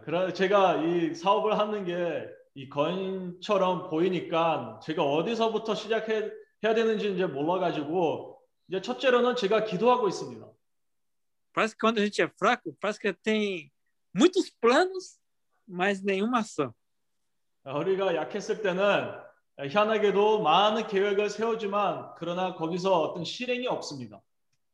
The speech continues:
Speaker 2: Fica no papel e nada na, na prática.
Speaker 1: 아, 모든 계획은 다 종이, 종이에서만 기록돼 있지 실행이 없습니다.
Speaker 2: Ó Senhor Jesus, misericórdia, né?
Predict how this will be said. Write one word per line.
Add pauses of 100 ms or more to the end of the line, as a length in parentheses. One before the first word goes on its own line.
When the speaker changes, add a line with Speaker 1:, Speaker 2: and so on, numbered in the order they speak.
(460)
Speaker 2:
Fica
no
papel
e
nada
na,
na
prática. (800)
Speaker 1:
아,
모든
계획은
다
종이, (300)
종이에서만
기록돼
있지
실행이
없습니다. (680)
Speaker 2:
Ó
Senhor
Jesus,
misericórdia,
né?